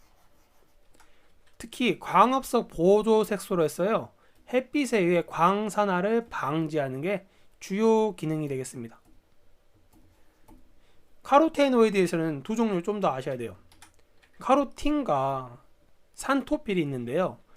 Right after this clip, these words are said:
카로틴 같은 경우는 노란색이 있고 이것이 암흑 공간에서도 존재하는 물질이다 라고 정리를 해 두셔야 되고요.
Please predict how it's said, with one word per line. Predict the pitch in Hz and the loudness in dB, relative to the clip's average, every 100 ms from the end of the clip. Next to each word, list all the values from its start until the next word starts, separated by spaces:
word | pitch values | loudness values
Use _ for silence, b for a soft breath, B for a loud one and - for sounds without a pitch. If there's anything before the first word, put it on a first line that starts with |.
| b b b - | b b b -10
카로틴 | - 285 294 - 285 285 | 0 2 2 0 -2 0
같은 | 262 254 226 | 0 0 -2
경우는 | 196 180 175 175 170 | 0 0 0 -2 -2
노란색이 | 131 147 175 175 165 151 139 123 | -2 0 0 0 -2 -4 -4 -6
있고 | 131 - 196 220 | -8 -2 0 0
이것이 | 139 139 208 226 | 0 -4 -4 -6
암흑 | - 139 185 233 - | -2 -2 0 -2 -4
공간에서도 | - 170 170 160 139 131 156 208 247 269 _ _ - _ - - - - - - - | -4 -2 0 0 -2 -4 -2 0 0 -2 _ _ -20 _ -20 -20 -20 -20 -20 -20 -12
존재하는 | - 143 147 175 170 170 | -6 -4 -2 -2 0 -2
물질이다 | 151 160 - 175 165 156 110 120 | -4 -6 -2 -2 2 0 -2 -6
라고 | 135 139 170 175 | -4 -2 -2 -4
정리를 | 170 143 147 131 | -4 -6 -4 -6
해 | 151 | -6
두셔야 | 147 143 | -6 -8
되고요. | 131 135 185 - | -6 -4 -4 -4